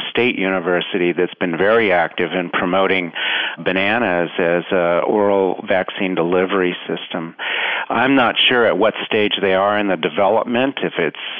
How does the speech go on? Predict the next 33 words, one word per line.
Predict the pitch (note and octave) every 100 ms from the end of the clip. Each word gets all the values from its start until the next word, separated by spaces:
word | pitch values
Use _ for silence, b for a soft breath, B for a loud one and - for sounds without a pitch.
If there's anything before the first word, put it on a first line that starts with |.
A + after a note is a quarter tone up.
| -
gone | G2+ F#2 F#2 F#2+ F#2+
into | F2 E2+ - F#2
trials | - G2+ F2+ G2 G2+ G#2 -
at | F2+
this | G3 F#2+ -
state | F2+ F2+
or | F#2
not. | F2+ F#2 A2 - B B B B B -
It's | G#2 -
a | G2+
lot | F#2+ A2 A2+
easier, | G#2+ G#2+ G#2 G#2 G2+
of | G2+ F#2
course, | G2+ G2+ G#2 G#2+ - - - -
uh, | G2 F2+
in | F2
terms | - G#2+ G2 G2+
of |
the | F2+
regulatory | E2 F2 G2+ G#2+ G#2+ - A2 G#2+
approaches | G#2 - G#2 G2+ - G#2 G2+ - -
to | F#2 -
start | G#2 F#2 - F#2
with, | F2 -
uh, | F#2+ E2+ F2+
animal | G#2 G2+ A2+ A2+ A2
vaccines | G2+ G2+ G#2 - G#2 G#2 A2+ G#2+
than | G2 F2
it | E2
is | E2+ -
with | G#2+
human | - A#2 C3+ F2+
vaccines. | D#2+ E2 - F2 E2+ E2